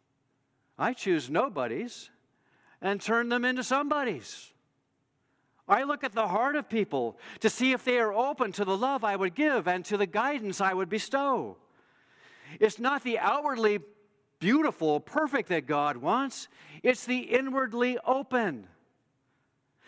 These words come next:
So that when God wants something done, God looks for those who have a heart to trust and obey. So can you and I identify at all with David?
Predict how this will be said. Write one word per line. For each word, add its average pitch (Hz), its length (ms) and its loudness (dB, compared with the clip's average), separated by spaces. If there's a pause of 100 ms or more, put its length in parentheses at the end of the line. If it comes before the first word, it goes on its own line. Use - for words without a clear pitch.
(140)
So 254 140 2
that 240 140 0
when 226 160 0
God 233 280 0
wants 233 260 0
something 220 360 0
done, 254 380 0
God 220 260 0
looks 233 220 -2
for 269 180 2
those 160 420 0
who 214 120 -2
have 196 200 0
a 202 100 2
heart 202 520 0 (240)
to 220 80 -8
trust - 540 -6
and 226 100 -6
obey. 214 640 -2 (3250)
So 233 180 2
can 208 200 -2
you 247 120 -2
and 254 100 0
I 220 120 2
identify 190 600 -2
at 175 80 -2
all 135 300 0
with 180 180 -8
David? 117 460 -2